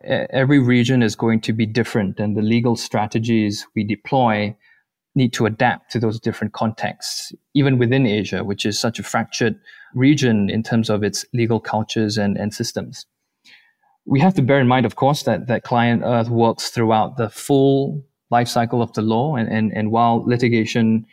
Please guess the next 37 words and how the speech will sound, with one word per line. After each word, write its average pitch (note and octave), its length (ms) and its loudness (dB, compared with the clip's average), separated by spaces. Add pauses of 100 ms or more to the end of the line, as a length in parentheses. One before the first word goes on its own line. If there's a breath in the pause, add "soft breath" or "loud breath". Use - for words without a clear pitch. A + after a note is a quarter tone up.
(800 soft breath)
is A#2 260 2
the A#2+ 60 2
most A2+ 360 0
prominent D#3+ 480 2
tool, G#2+ 260 -2
it's G#2+ 140 -4
certainly A#2 320 0
not A2+ 340 0 (100)
the B2 120 -2
only A2+ 240 0
thing A2 260 -2
at G2 160 -6
our G#2+ 160 -2
disposal. A2 640 -6 (580 loud breath)
So - 120 -2
at B2+ 100 4
a B2 40 4
broad C#3+ 300 2
level, A#2 760 2 (180)
a C3 60 -4
starting C#3+ 400 2
point G2+ 500 -2 (480)
for C#3 160 0
Client A2+ 300 2
Earth G#2+ 140 -4
in C#3+ 180 2
Asia G#2+ 580 0 (500 soft breath)
is - 140 -2
to B2 80 -2
take C#3 260 0
a B2+ 100 -2
more A#2 220 2
collaborative G#2+ 1000 0
rather A2 320 0
than G2+ 260 -2 (360)
oppositional A2 680 -2
approach. - 600 -6